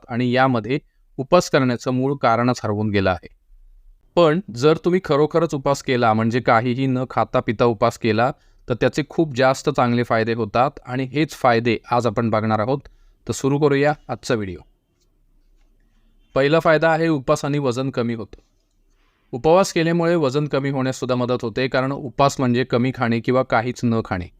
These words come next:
त्यामुळे शरीराला अन्नपचन या नेहमीच्या कामापासून काही काळ सुट्टी मिळते आणि शरीराला अन्न न मिळाल्यामुळे शरीरातील अनावश्यक चरबी खर्च केली जाते,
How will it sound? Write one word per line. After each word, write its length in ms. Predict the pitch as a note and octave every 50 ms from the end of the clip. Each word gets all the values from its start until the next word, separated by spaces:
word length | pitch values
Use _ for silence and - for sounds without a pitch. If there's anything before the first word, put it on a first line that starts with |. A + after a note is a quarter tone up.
| _ _ _ _ _ _ _ _ -
त्यामुळे 320 | D3 D3 D#3 D3+ D#3 E3
शरीराला 580 | D#3 - D3 C3+ C#3+ D3+ D3+ D3 C#3 C#3+ D#3 F#3 - _ _ _ _ -
अन्नपचन 600 | D3 C#3+ E3 F3 F#3 - - C#3 - D3+ C3+ B2+
या 120 | B2 B2+
नेहमीच्या 440 | B2+ B2 A#2+ A#2+ B2 B2+ A#2+ D3+ C3+
कामापासून 540 | - C3 B2 B2 B2 - B2 - - B2+ A#2+
काही 240 | - A#2+ A2+ A#2+ A#2+
काळ 180 | - A#2+ A#2+
सुट्टी 340 | A#2 - A#2 - - - C3+
मिळते 380 | C#3+ C#3 C3+ B2+ - D3+ D#3+ D#3 _ _ _ _ _ _
आणि 180 | - B2+ C#3+ D#3
शरीराला 580 | - - D3 C3 C#3 C#3+ D3+ C#3+ C#3+ D3 D3 C#3+
अन्न 200 | C3 B2+ B2 B2+
न 180 | C3 C3 C3 C3
मिळाल्यामुळे 720 | C3+ C3 B2+ A#2+ A#2 A#2 A#2 A#2 A2+ A2+ A2+ A#2 C3 C#3
शरीरातील 600 | - - A#2+ A2+ A#2 A#2 A2 G#2+ - C3 C#3+ D#3+ - _ _ _ _ _ -
अनावश्यक 540 | B2+ C3+ D#3 D#3+ E3+ E3 - - D3+ - -
चरबी 300 | - B2 A2+ A2 A#2 A2+
खर्च 240 | - D#3 D3+ - D3+
केली 260 | C3 - A2+ G#2 G2+
जाते, 260 | G2 F2 - - -